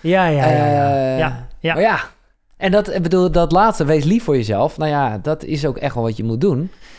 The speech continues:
Speaker 1: Alleen is het dus de vraag, hoe definieer je wat lief is?
Speaker 2: Ja.
Speaker 1: En, en werkelijke, dat is meer tough love. Van werkelijke liefde is soms juist heel hard zijn.
Speaker 2: Ja.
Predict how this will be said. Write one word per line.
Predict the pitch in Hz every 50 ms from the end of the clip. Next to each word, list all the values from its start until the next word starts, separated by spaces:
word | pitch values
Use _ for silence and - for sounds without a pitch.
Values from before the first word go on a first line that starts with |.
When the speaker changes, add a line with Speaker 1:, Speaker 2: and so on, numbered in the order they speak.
| - - -
Speaker 1:
Alleen | - - 165 170 175 180
is | 185 165 147 -
het | 160 151
dus | 147 165 151 -
de | - 127
vraag, | - 160 160 165 156 -
hoe | 135 139 185 202
definieer | 156 139 160 170 175 151 - 160 156 147 156 160 160 160
je | 160 151 139 127
wat | 135 135 - 127
lief | 120 131 147 160 156 - -
is? | - 143 139 131 - - - - - - - _ -
Speaker 2:
Ja. | - 95 98 90 - - _ _ _ _ _ _
Speaker 1:
En, | _ 156 143 139 139 139 147 165 - _
en | - 143 139 139 143 160 - _ _ _ _
werkelijke, | - 139 127 143 156 185 190 - 180 175 165 - - 156 151 147 151
dat | 143 139 135
is | 139 135
meer | 143 143 143 139 -
tough | - 170 143 135 110 131
love. | 127 131 127 123 117 110 - - - -
Van | 139 131 123 131 135 135
werkelijke | 139 143 147 147 - 156 147 139 - 139
liefde | 139 147 147 143 - - 147 -
is | - 147 - -
soms | - 147 139 143 135 113
juist | 127 131 127 123 120 120 - - - - - - - - - - - - - - - _ - - - - - - -
heel | - 135 127 123 110
hard | 107 131 147 - -
zijn. | - 135 113 117
Speaker 2:
Ja. | 101 92 82 -